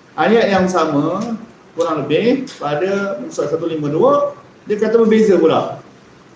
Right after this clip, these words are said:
Dan mazhab Mu'tazilah itu bahawa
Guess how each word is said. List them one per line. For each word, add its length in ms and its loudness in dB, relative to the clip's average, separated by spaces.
Dan 240 0
mazhab 480 2
Mu'tazilah 640 0
itu 160 0
bahawa 720 4